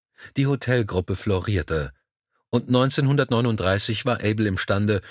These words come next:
seinem Geldgeber den Kredit zurückzuzahlen. Trotz seines großen Bauprogrammes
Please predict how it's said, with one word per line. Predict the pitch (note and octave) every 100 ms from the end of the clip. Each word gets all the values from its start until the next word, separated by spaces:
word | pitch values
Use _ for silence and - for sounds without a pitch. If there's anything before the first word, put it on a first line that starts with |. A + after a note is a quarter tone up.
| - _
seinem | G2+ A#2 C3+ C3+
Geldgeber | B2 A#2+ - A#2+
den | A#2 A2+
Kredit | - A2 G#2 F#2+ - -
zurückzuzahlen. | - B2 A#2+ - - C#2+ - D#2+ D2+ C2 B1 _ _ _ _ _ _ _ _ -
Trotz | D3 D3+
seines | D3 C#3 -
großen | B2+ B2+ B2
Bauprogrammes | C3+ C#3 - F#2+ D#2 E2+ F#2+ F#2 -